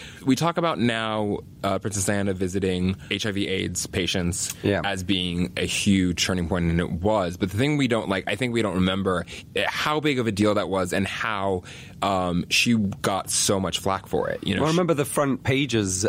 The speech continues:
Speaker 2: very clearly of The Sun and the Daily Mirror back in the day, and, you know, of Diana, um, stroking the face of an aids patient.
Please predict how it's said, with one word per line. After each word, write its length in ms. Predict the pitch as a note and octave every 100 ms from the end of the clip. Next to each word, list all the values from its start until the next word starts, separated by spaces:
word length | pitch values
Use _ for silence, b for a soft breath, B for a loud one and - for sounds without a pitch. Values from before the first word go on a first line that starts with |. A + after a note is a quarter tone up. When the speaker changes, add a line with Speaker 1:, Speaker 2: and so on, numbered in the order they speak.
| -
Speaker 2:
very 220 | A2+ C3
clearly 320 | - A#2+ A2+
of 100 | G2
The 80 | -
Sun 340 | - A2+ G#2 G#2
and 80 |
the 60 | F#2
Daily 180 | G2 G2
Mirror 220 | G#2 G2+
back 180 | F#2+ -
in 60 |
the 40 | G2+
day, 280 | G#2+ G#2+ G2+
and, 140 | F#2+ B B B
you 120 | B2+
know, 100 | B2
of 180 | A#2 G#2
Diana, 640 | G#2+ A#2+ A#2+ A#2 A2+ G#2 G2+
um, 380 | A2 G#2+ G#2 G2
stroking 500 | - - C#3 C3+ C#3
the 60 | G#2+
face 340 | - B2+ B2+ G2+
of 80 |
an 80 | F#2+
aids 180 | G2 A2
patient. 540 | - D#2+ - A1+ G#1+